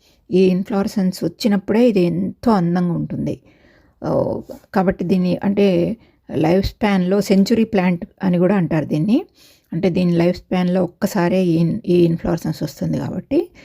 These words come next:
ఇక దీని యూజెస్ అంటారా, ఇది ఎయిర్ ప్యూరిఫికేషన్, అంటే ప్రతి సక్యులెంట్ ప్లాంట్ కూడాను ఇంట్లో పెట్టినప్పుడు మనము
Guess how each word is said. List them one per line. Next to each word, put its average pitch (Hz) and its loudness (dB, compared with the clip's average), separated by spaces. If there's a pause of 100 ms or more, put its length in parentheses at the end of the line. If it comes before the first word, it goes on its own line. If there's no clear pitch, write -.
(360)
ఇక 220 -2
దీని 185 2
యూజెస్ 190 2
అంటారా, 165 -2 (500)
ఇది 175 4 (760)
ఎయిర్ 190 4
ప్యూరిఫికేషన్, 175 -2 (240)
అంటే 185 -2
ప్రతి 185 0
సక్యులెంట్ 190 -2 (120)
ప్లాంట్ 180 -4
కూడాను 202 -4
ఇంట్లో 180 0
పెట్టినప్పుడు 202 -4
మనము 170 -2